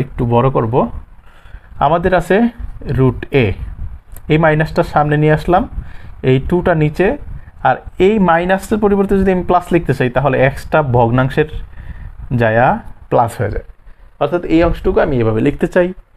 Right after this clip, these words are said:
অবশ্যই এটা আমরা লিখতে পারি। ওকে, আশা করি এতটুকু আপনারা বুঝতে পারছেন। আহ, এখন কিন্তু আমাদের ওয়াই ওয়ান এবং ওয়াই টু এর মান আমাদের হাতে চলে আসছে, চলে আসছে। ফলে আমরা কিন্তু এবার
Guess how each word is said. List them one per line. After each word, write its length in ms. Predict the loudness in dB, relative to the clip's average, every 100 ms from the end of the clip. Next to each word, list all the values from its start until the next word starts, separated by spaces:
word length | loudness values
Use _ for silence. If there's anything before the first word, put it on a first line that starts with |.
| -20 -20 _ -2 0
অবশ্যই 340 | 0 0 2 4
এটা 80 | 2
আমরা 140 | 2 0
লিখতে 200 | 0 -2 -2 2
পারি। 200 | 2 0 -4 -8 -8 -8 -8 -6 -6 -6 -6 -6 -6 -6 -6 -8 -6 -6 -2 0
ওকে, 260 | 0 2 2 4 2
আশা 180 | 0 0
করি 120 | 0 2 0
এতটুকু 320 | 0 0 2 2
আপনারা 220 | 4 4 4
বুঝতে 200 | 0 -2 0
পারছেন। 300 | -2 -2 -4 -4 -4 -2 -2 -4 -10 -20 -20 -2 2
আহ, 160 | 2 0 0 0
এখন 220 | 2 0 0
কিন্তু 180 | 0 2 2
আমাদের 260 | 2 2 0 2
ওয়াই 220 | 2 4 4
ওয়ান 180 | 4 2 2
এবং 120 | 0 2
ওয়াই 180 | 2 2 0 -2
টু 80 | 2 2
এর 80 | 2 2
মান 260 | 2 2 0 -4
আমাদের 260 | -4 -2 -2 -2
হাতে 220 | 0 0 2
চলে 160 | 2 2
আসছে, 220 | 0 -4 -4 0
চলে 160 | 2 2
আসছে। 220 | 2 0 0 0 -4 -2 -2 -2 -6 -6
ফলে 160 | -2 0 0
আমরা 180 | 0 0 -2
কিন্তু 160 | 0 2
এবার 140 | 2